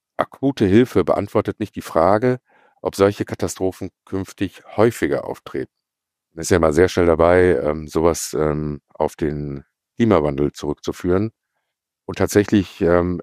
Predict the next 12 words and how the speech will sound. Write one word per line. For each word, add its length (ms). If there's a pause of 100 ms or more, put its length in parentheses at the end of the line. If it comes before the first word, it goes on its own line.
erwärmt 440
sich 180
die 80
Himalaya-Region 840
nach 140
wissenschaftlichen 580
Untersuchungen 600
schneller 300
als 160
der 120
weltweite 420
Durchschnitt. 500